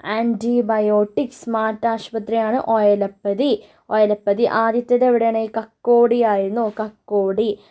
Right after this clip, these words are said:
ആ, കക്കോടി. രണ്ടാമത്തേത് ഒയലപ്പതി. ലോക ചെസ് റാങ്കിങ്ങിൽ ആദ്യമായി ആദ്യ അൻപതിൽ എത്തിയ മലയാളി എസ് എൽ നാരായണനാണ്. എസ് എൽ നാരായണൻ. ലോക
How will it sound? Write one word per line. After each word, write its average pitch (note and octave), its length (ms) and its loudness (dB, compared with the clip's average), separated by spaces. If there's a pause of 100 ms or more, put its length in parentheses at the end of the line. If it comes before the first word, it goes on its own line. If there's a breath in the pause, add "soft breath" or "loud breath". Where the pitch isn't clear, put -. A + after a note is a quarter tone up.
(160 soft breath)
ആ, G#3 200 -2
കക്കോടി. G#3 800 0
രണ്ടാമത്തേത് G#3 640 0
ഒയലപ്പതി. G3 920 0 (260 loud breath)
ലോക C#4 380 4 (140)
ചെസ് C#4 600 -2 (260 loud breath)
റാങ്കിങ്ങിൽ A3+ 640 -2
ആദ്യമായി A#3+ 920 0 (240 soft breath)
ആദ്യ B3 540 0
അൻപതിൽ A3+ 500 -2
എത്തിയ A3+ 380 -4
മലയാളി G3 680 0
എസ് A#3 360 -2
എൽ B3+ 220 2
നാരായണനാണ്. G3+ 1000 0 (280 loud breath)
എസ് A#3 340 -4
എൽ A3 200 2
നാരായണൻ. G3+ 640 -2 (280 loud breath)
ലോക A3 400 4